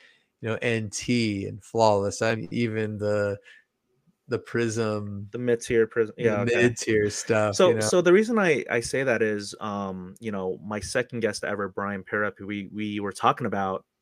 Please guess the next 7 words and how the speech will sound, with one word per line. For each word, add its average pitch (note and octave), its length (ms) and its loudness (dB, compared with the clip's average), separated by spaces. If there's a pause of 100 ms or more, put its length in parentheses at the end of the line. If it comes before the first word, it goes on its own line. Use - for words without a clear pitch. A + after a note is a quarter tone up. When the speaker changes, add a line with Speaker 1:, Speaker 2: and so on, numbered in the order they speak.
(140)
Speaker 2:
you G#2+ 120 -6
know, F#2+ 100 -6
junk G#2 300 -6
wax G2+ 260 -2
eras G2+ 360 -2
and, F#2 260 -8 (720)
uh, F#2 300 -2